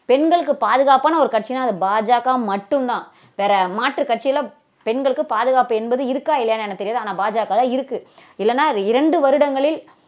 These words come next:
ஒரு கட்சிக்கு வந்து ரெண்டு வருடங்களில் உள்ளாட்சி தேர்தலில் போட்டு போ-, போ-, போடுவதற்கான எனக்கு ஒரு வாய்ப்பு. மாவட்ட பொறுப்பில் இருந்த எனக்கு ஓ பி சி அணியில் ஒரு மாநில செயற்குழுவாக அடுத்த ஒரு வாய்ப்பு த-,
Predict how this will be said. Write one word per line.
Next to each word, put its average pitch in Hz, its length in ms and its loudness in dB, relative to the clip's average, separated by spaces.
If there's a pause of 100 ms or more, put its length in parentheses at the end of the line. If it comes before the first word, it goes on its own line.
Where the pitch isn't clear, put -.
(260)
ஒரு 214 440 2
கட்சிக்கு 254 340 -2
வந்து 269 140 2
ரெண்டு 254 260 2
வருடங்களில் 269 460 2
உள்ளாட்சி 240 320 0
தேர்தலில் 220 360 0
போட்டு 233 220 -2
போ-, 208 280 -2 (100)
போ-, 190 220 -8
போடுவதற்கான 226 480 0
எனக்கு 196 200 -6
ஒரு 185 80 -2
வாய்ப்பு. 254 500 -2 (260)
மாவட்ட 269 480 0
பொறுப்பில் 240 340 -2
இருந்த 220 200 -4
எனக்கு 247 380 -4
ஓ 247 160 2
பி 294 140 0
சி 277 140 -4
அணியில் 226 240 -4
ஒரு 214 200 -2
மாநில 240 340 -4
செயற்குழுவாக 220 540 -2
அடுத்த 226 420 2
ஒரு 214 140 0
வாய்ப்பு 220 580 -4 (300)
த-, 185 340 -2